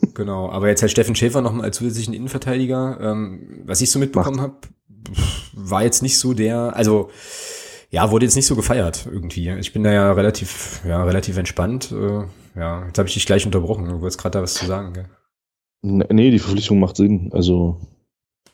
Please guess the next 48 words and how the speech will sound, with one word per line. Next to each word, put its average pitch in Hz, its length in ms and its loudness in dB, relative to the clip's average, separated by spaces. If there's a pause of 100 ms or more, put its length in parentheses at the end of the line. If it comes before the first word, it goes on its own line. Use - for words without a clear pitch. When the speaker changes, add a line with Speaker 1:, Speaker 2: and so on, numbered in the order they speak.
(380)
Speaker 2:
ähm, 92 460 -2 (1500)
ich 107 120 -12
mein, 90 120 2
man 95 140 6
sieht's 98 180 2
ja, 104 80 6
der 98 140 4
André 98 280 4
Arnaud 98 300 4
ist 101 100 0
nur 107 140 2
wieder 104 480 2
verletzt, 104 480 0
leider 101 240 2
Gottes. 104 460 -4
Und 92 400 -4 (960)
ich - 100 -2
denke 90 120 -2
mal, 95 100 2
da 92 60 2
macht 92 220 0
es 95 60 2
schon 101 160 2
Sinn, 92 160 4
einen 98 80 4
Spieler 98 260 0
zu 95 140 0
holen, 98 180 4
der 95 100 4
dann 92 140 4
auch 92 180 2
in 98 60 2
der 87 100 2
Abwehr 92 200 0
so 95 80 2
ein 92 180 -4
bisschen - 220 -6
flexibler 101 520 0
einsetzbar 104 480 2
ist. 98 140 -2
Der 92 80 -6
kann 98 120 -2
ja 101 100 0
wohl 95 140 2
auch 95 140 2
rechter 104 200 -2
Verteidiger 104 440 2
spielen. 101 420 0